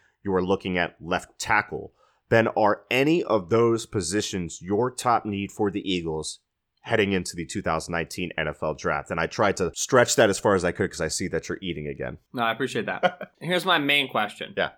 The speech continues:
Speaker 2: Did you say safety? 'Cause I wasn't listening.
Speaker 1: I did not say safety. I, I, I kind of put that
Speaker 2: Okay,
Speaker 1: in the
Speaker 2: then
Speaker 1: long
Speaker 2: none
Speaker 1: term.
Speaker 2: of those teams are my,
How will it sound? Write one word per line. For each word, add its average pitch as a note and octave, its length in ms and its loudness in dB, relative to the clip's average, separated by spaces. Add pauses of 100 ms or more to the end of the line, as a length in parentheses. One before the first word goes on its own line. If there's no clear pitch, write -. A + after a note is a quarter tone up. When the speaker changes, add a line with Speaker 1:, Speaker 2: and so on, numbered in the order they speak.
Speaker 2:
Did C#3 200 2
you D#3+ 100 0
say D#3 200 0
safety? C3 420 -2
'Cause A2+ 80 -10
I G#2+ 80 0
wasn't A2 320 0
listening. F#2+ 320 -10
Speaker 1:
I G2+ 100 2
did G#2+ 140 -2
not A2+ 180 4
say A2 100 2
safety. G#2 380 0
I, G2 60 6 (100)
I, G2+ 240 4
I G2+ 60 4
kind D#3 220 4
of - 180 -2
put C3+ 180 0
that B2 180 6
Speaker 2:
Okay, C3 160 4
Speaker 1:
in A2 40 2
the A2 80 2
Speaker 2:
then C#3 120 4
Speaker 1:
long A2+ 120 6
Speaker 2:
none F3 180 6
Speaker 1:
term. G3+ 80 4
Speaker 2:
of F3+ 60 0
those F3+ 240 4
teams D#3+ 480 2
are C#3 160 4
my, B2+ 360 2